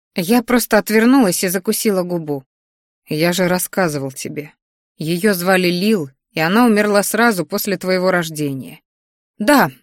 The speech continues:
кивнул мальчик. «Я знаю. Мам, дядя Рат обещал показать сокровищницу. Ты пойдешь с нами?»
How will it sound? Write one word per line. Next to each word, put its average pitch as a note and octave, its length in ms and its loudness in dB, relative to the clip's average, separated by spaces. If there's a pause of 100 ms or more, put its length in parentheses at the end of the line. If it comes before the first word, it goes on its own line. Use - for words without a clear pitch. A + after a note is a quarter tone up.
(200)
кивнул E3+ 360 -4
мальчик. D#3 580 -6 (300)
«Я B3+ 220 2
знаю. A#3 460 0 (360)
Мам, G#3+ 440 2
дядя G#3 420 2
Рат C#4+ 220 2
обещал G#3 420 0
показать G#3 460 -2
сокровищницу. G3 960 -2 (340)
Ты A#3+ 160 2
пойдешь G#3+ 460 2
с - 80 -6
нами?» D#3 400 0